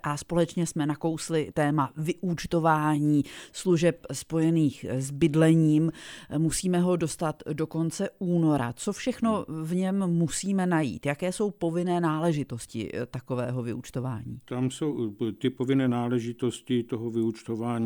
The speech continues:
Speaker 2: jsou, a co se, a za co se platí, to znamená dodávky energie, dodávky tepla a tak dále a tak dále. Potom jsou tam,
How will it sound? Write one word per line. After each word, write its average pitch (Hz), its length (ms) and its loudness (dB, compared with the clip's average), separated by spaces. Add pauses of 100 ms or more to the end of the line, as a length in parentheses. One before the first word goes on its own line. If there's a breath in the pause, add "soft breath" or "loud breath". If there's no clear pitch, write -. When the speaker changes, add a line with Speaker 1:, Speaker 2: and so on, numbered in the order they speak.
(160)
Speaker 2:
jsou, 113 400 -2 (200)
a 104 180 -6
co - 160 -8
se, - 140 -10 (180)
a 98 40 -4
za 104 140 -4
co - 140 -6
se - 160 -10
platí, 101 760 -6
to 101 100 -8
znamená 98 600 -4 (380 loud breath)
dodávky 101 540 -4
energie, 101 560 -4
dodávky 98 520 -8
tepla 101 480 -8
a 101 40 -8
tak 95 220 -12
dále 95 340 -8
a 92 60 -8
tak 90 220 -14
dále. 98 320 -8
Potom 98 400 -8
jsou 95 200 -10
tam, 98 300 -8